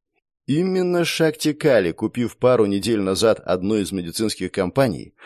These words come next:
сделала объявление, потрясшее весь мир. Хотя слово "потрясение"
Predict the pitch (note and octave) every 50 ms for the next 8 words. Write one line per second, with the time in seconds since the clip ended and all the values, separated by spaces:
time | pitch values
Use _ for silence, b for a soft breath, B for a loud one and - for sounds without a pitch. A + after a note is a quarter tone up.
0 | B B B - G2+ G2 E2+ G#2 D3 E3+ E3+ E3 E3 D3+ - C3+ B2+ A2 A#2+ C3
1 | B2 C3 C#3+ D3 D3 D3+ D3 C#3 - - B2+ A#2+ - - G#2 G#2 G#2+ G#2+ - -
2 | - B2+ A#2 - G#2 G2 - - C2+ - - - _ _ _ _ _ _ _ _
3 | _ _ - A3 A3+ - G#3 - - F#3+ F#3+ G3 F3 E3 D#3 - - D3 - -
4 | C#3 C#3 - - F3 F3 D#3+ C#3+ C3 B2 A2+ -